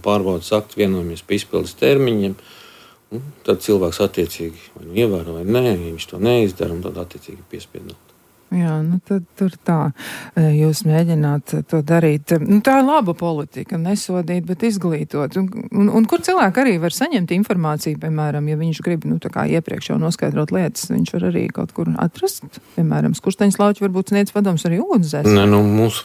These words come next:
Speaker 1: protams, ka arī gan mājaslapā, gan viens viens divi aplikācijā ir iekšā, um, drošības padomi, kur ir aprakstīts, kas jāievēro attiecībā uz ugunsdrošības, kādas prasības izvirzītas. Un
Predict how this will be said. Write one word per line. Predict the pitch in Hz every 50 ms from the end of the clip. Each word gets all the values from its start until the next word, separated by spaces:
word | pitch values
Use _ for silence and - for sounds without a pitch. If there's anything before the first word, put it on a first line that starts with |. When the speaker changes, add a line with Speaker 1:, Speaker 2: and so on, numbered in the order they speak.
| -
Speaker 1:
protams, | 113 104 - 104 92 85 87
ka | - 95 90
arī | 90 87 82
gan | 90 87 87
mājaslapā, | 87 98 101 113 123 135 - - - 117 117 113 - 92 90 92
gan | 90 85 82 87
viens | 92 95 90 -
viens | - 92 87 85 87
divi | 104 120 113
aplikācijā | 117 117 - 110 107 - 113 107 104 101 - - 104 98 98 95 95 92
ir | 95 95 104
iekšā, | 101 - - - - 92 92 87 87 90 90 87 87 85 82 - _ _ _ - _ _ _ _ _ _ _ _ _ -
um, | 104 92 95 90 87 87 87 87 87 82 82 82 85 - _ _ _ _
drošības | - 101 104 104 107 98 - - 107 92 85 - -
padomi, | - 110 107 104 104 98 92 90 85 85 82
kur | - - 95
ir | 90 90 87 95
aprakstīts, | 104 - - 101 87 - - - 87 85 85 -
kas | - - 98 87 - - 101
jāievēro | 95 98 98 95 85 82 87 90 92
attiecībā | 95 - - 87 82 - 90 85 85 90 87 90
uz | 90
ugunsdrošības, | 101 101 95 98 95 87 87 92 85 80 - - - - -
kādas | 95 87 85 -
prasības | - - 95 92 - - 90 - - 101
izvirzītas. | 101 92 90 87 82 82 90 85 82 - -
Un | 90 90